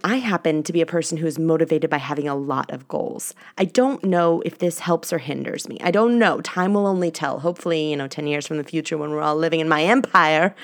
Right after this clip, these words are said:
um, we'll be like, "Oh, no, maybe we should all have lots of goals." Or it, uh,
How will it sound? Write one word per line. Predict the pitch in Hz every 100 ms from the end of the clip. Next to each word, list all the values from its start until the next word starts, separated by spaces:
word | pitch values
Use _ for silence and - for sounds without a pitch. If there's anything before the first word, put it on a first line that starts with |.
| - - - - -
um, | 180 170 165 156 - -
we'll | - 175
be | 175
like, | 165 170
"Oh, | 170 156
no, | 156 143
maybe | 147 147
we | 156
should | -
all | 151
have | 143 147
lots | 143 -
of |
goals." | - 147 147 - - -
Or | 202 185
it, | 151 170
uh, | -